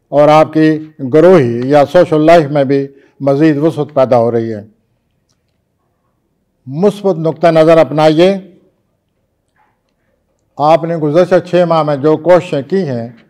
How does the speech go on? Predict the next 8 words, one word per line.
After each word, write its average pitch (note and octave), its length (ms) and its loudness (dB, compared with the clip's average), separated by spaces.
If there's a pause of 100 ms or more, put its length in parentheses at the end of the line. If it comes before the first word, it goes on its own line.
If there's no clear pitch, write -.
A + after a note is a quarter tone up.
(360)
उससे D#3 240 -4
आप C3+ 160 0
मुतमिन C#3 440 -4 (840)
होंगे। G#2+ 380 -6 (1400)
इस F3 180 0
हफ्ता F3+ 340 4 (800)
हूती E3+ 300 2
अफराद, - 560 2